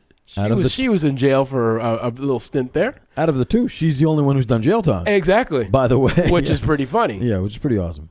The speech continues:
Speaker 1: Yeah.
Speaker 2: Yeah.
Speaker 1: That's how the, the cookie crumbles, they say.
Speaker 2: That's how it goes down.
Speaker 1: So maybe I, I'll check the cook. I'm, I'm into cooking.
Speaker 2: You like that, man. You might like that cookbook.
Speaker 1: Yeah, I'm,
Speaker 2: Yeah, right.
Speaker 1: I'm always down for, um,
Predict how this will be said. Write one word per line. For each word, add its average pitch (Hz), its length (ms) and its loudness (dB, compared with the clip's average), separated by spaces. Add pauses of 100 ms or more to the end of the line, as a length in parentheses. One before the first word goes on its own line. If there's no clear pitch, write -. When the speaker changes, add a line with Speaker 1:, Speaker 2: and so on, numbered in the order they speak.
Speaker 1:
Yeah. 107 240 -4 (100)
Speaker 2:
Yeah. 57 120 -12 (760)
Speaker 1:
That's - 160 -14
how 180 120 -4
the, 156 540 -4
the 151 80 -8
cookie 220 240 -6
crumbles, 117 500 -8 (100)
they 95 120 -12
say. 82 380 -14 (400)
Speaker 2:
That's 92 300 -8
how 160 140 2
it 131 80 0
goes 170 200 4
down. 170 280 2 (140)
Speaker 1:
So 208 520 -2
maybe 254 680 -4
I, 247 220 -8
I'll 240 180 -4
check 214 240 -6
the - 80 -8
cook. 185 260 -6
I'm, 247 260 -4
I'm 233 180 -2
into 139 160 -2
cooking. 208 440 -6 (380)
Speaker 2:
You 226 100 -4
like 131 200 2
that, 113 180 0
man. 160 200 -2
You 294 60 -4
might 262 180 0
like - 160 0
that 156 140 0
cookbook. - 420 -12
Speaker 1:
Yeah, 190 360 -2
I'm, 143 100 -8
Speaker 2:
Yeah, 131 60 -2
right. 95 120 -6
Speaker 1:
I'm 185 160 -6
always 214 220 0
down 147 220 0
for, 139 340 -2 (260)
um, 110 840 -8